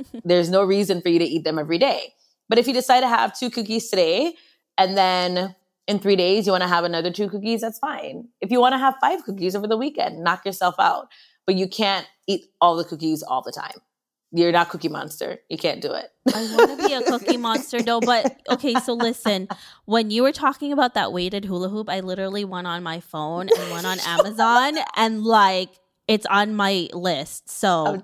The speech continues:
Speaker 2: telling you. And you kn-, it, it's much harder than you think 'cause you start and you're like, "Oh my gosh, like, this is super heavy." But as you continue to do it, you just get better and better. And you're working, you're working up a sweat. You, you, and your, your, your heart rate is up because your,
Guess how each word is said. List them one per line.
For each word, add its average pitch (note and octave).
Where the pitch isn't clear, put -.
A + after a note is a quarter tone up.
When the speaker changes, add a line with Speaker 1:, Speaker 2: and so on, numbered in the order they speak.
Speaker 2:
telling C4
you. E3
And A#3+
you B3
kn-, A#3+
it, A3+
it's -
much B3
harder B3+
than A#3+
you A#3
think A3+
'cause A3
you A3+
start -
and B3+
you're C4+
like, A#3+
"Oh G#3+
my C#4
gosh, G3
like, G3
this G#3
is A#3
super G3+
heavy." F3
But F3+
as G#3+
you A#3+
continue A3
to G3+
do F3
it, D#4+
you G3
just A#3+
get F#3+
better F#3
and F3+
better. G#3+
And F#3+
you're F#3+
working, A#3+
you're G#3+
working D#4
up E4
a F#3
sweat. G#3
You, G3+
you, G3+
and G3
your, F#3
your, F3+
your F#3+
heart F#3
rate F#3
is D#3
up E3
because D#3+
your, F3